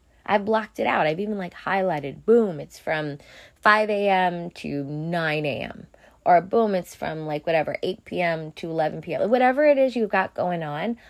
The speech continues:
block it out. And then put the things that you hate to do and do them there. I'm telling you, you need to feel your own energy, understand yourself and how you work, and do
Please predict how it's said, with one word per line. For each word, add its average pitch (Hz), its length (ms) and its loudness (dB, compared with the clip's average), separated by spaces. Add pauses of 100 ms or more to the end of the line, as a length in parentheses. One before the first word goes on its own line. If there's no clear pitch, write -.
(220)
block 175 360 0
it 190 100 -4
out. 170 400 -4 (440)
And 196 180 0
then 226 160 2
put 262 180 -4
the 247 100 0
things 233 340 0
that 220 140 -2
you 208 120 -4
hate 190 320 -4
to 226 100 -8
do 165 420 -6 (280)
and 175 160 -2
do 180 140 -4
them 175 200 -4
there. - 280 -8 (400)
I'm 196 100 -6
telling 220 360 -2
you, - 180 -12
you 196 220 -8
need 196 520 -6
to 190 340 -6
feel 175 320 -2
your 180 140 -2
own 202 140 -2
energy, 214 460 -4
understand 170 500 -6
yourself 180 400 -8
and 170 120 -8
how 170 100 -10
you 160 220 -10
work, 160 240 -6
and 160 200 -10
do 175 260 -8